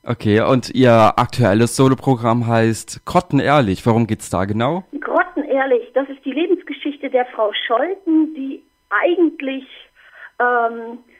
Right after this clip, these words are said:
Speaker 2: am Anfang zum Beispiel des Abends telefoniert sie mit ihrer Mutter und man bekommt so mit, wer die Frau Scholten ist
Speaker 1: Mhm.
Speaker 2: und, äh, was für eine bodenständige Frau dort ihr eigenes Leben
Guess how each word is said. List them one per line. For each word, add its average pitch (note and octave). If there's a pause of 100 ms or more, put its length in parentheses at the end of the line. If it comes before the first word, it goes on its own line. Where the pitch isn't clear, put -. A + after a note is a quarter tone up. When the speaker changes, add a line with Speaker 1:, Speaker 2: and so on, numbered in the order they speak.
(300)
Speaker 2:
am A#3+ (100)
Anfang E4+
zum C#4+
Beispiel C4
des A#3 (220)
Abends B3 (120)
telefoniert B3+
sie C4+
mit A#3
ihrer G#3+
Mutter D#4+
und B3
man A3
bekommt C#4+
so A#3+
mit, C#4
wer C4
die B3+
Frau G#3+
Scholten G#3+
ist F4+ (480)
Speaker 1:
Mhm. G#2+
Speaker 2:
und, A#3+
äh, A3
was A#3+
für -
eine A3+
bodenständige A#3+ (560)
Frau C4+ (340)
dort C4+ (240)
ihr - (120)
eigenes D#4
Leben D4